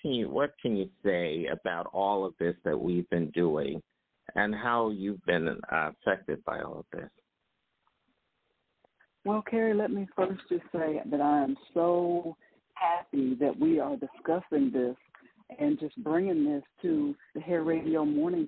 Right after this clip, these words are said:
Speaker 2: Show. Like I have been saying, it's all about communication, opening up that dialogue on all levels, because bullying encompasses so many different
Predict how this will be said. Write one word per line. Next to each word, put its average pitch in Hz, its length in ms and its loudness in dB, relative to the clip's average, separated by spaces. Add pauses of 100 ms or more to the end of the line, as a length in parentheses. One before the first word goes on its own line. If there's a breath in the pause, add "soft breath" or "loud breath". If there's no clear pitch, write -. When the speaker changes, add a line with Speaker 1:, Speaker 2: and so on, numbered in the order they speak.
Speaker 2:
Show. 139 320 -2 (300 soft breath)
Like 160 260 0
I 170 180 4
have 165 280 -2
been 175 280 0
saying, 160 600 2 (540)
it's 160 260 0
all 180 420 2
about 185 380 -6
communication, 180 1040 -6
opening 214 400 -2
up 208 220 -2
that 170 280 -6
dialogue 135 840 -4 (440 soft breath)
on 185 200 0 (140)
all 208 420 2
levels, 143 480 -8 (260)
because 175 280 -6 (100)
bullying 190 540 -4
encompasses 165 840 -6 (220)
so 185 420 2
many 170 320 0
different 160 420 -6